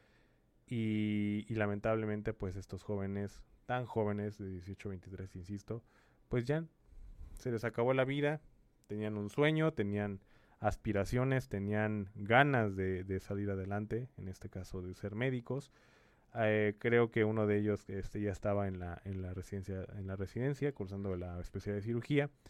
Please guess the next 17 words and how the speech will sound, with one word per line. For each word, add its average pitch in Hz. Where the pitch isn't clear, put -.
y 110
si 110
no 110
es 107
que 110
los 98
demás 98
también, 117
realmente 101
no 98
hay 98
mucho 98
detalle, 123
pero, 107
pero 98
bueno, 92
¿no? 117